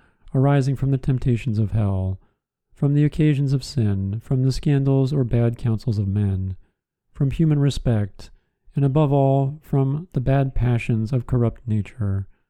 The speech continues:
represented by the winds that agitate the sea and expose the vessel to great danger of being lost. Thus, as Saint Leo says, our life is full of dangers, of snares, and of enemies.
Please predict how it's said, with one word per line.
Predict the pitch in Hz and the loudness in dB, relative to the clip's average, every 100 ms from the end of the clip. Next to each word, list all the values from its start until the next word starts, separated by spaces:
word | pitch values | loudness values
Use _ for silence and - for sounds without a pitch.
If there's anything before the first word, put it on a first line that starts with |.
| _ _ _ _ | _ _ _ _
represented | 147 139 143 151 147 135 | -4 -2 0 0 0 0
by | 139 | 0
the | 135 | 2
winds | 131 135 135 131 | 2 0 0 0
that | 135 | -2
agitate | 123 123 123 131 123 | 0 0 0 0 -2
the | - | -4
sea | - 131 117 113 104 - _ _ - | -4 0 2 0 -2 -10 _ _ 0
and | 147 | 2
expose | 135 - 147 135 | 2 2 2 2
the | 139 | 2
vessel | 135 127 139 127 | 2 2 0 0
to | - | 0
great | 123 127 127 | 0 0 0
danger | 117 117 107 113 113 127 | 0 0 0 0 0 -2
of | 117 | -4
being | 104 104 101 | 0 0 0
lost. | 101 101 95 98 - - - _ _ _ _ _ _ _ 156 | 0 0 -2 -4 -10 -16 -16 _ _ _ _ _ _ _ -2
Thus, | 143 151 147 | 2 2 2
as | 139 - | 0 0
Saint | 151 147 | 0 2
Leo | 135 139 127 | 2 2 2
says, | - 117 113 110 107 - _ - - | 0 0 0 -2 -6 -18 _ -8 -2
our | 135 | 2
life | 151 156 | 2 2
is | 151 - | -2 0
full | 143 | 0
of | 120 | 0
dangers, | 107 113 104 104 104 98 | 0 0 0 0 -2 -2
of | 123 | -4
snares, | 113 - 120 120 120 117 | -4 -2 0 2 0 -2
and | 127 107 | -2 -2
of | |
enemies. | 120 110 98 92 92 - | 0 -2 0 -2 -2 -6